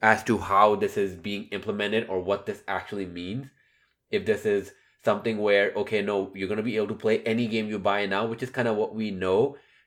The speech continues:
and it will transfer over to your Xbox Series X, uh, but it just won't run in that Xbox, you know, it won't take advantage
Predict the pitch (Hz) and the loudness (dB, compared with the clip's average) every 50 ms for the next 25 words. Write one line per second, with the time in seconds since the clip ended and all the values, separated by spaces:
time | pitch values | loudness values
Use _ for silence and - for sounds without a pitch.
0 | _ _ _ _ _ _ - 98 98 - 101 110 - 107 110 104 107 - - 104 | _ _ _ _ _ _ -4 -4 -2 -2 -2 -4 0 2 0 0 0 0 0 0
1 | 104 104 107 - 123 123 - 110 107 104 104 110 107 - 110 107 107 107 101 101 | 0 0 0 0 0 0 2 2 2 2 2 0 -4 -4 -6 -4 0 2 2 2
2 | 107 - - 101 95 - - - 110 104 101 - - - 104 98 98 95 87 98 | 0 0 -2 -4 -4 -6 -8 -2 -2 -2 -2 -2 -4 -6 -4 -4 -4 -4 -2 0
3 | 110 139 143 - - - - _ _ _ _ _ _ _ _ _ _ _ _ _ | -2 -2 -2 -6 -14 -20 -20 _ _ _ _ _ _ _ _ _ _ _ _ _
4 | _ _ - 98 95 95 95 90 90 - - 104 104 107 98 95 113 110 110 - | _ _ -2 0 2 2 2 0 -2 0 2 2 2 2 2 2 2 0 0 -2
5 | 92 85 87 101 101 110 110 - - 90 92 92 98 98 101 101 95 92 90 - | -12 -6 -2 0 0 0 -2 -4 -6 -8 -2 2 4 4 4 2 0 -2 -6 -12
6 | - _ _ _ _ _ - 101 101 101 92 101 98 101 - - - 110 104 - | -14 _ _ _ _ _ -4 -4 -4 0 2 4 4 4 2 0 -4 -4 -4 -4
7 | - - 113 98 - 113 113 123 123 113 110 110 117 113 113 120 113 - 120 113 | -4 -2 -2 -2 0 0 0 2 2 2 2 2 0 0 0 -2 0 0 0 0
8 | 101 107 104 104 104 104 98 92 - | 2 2 2 2 4 2 0 -2 -2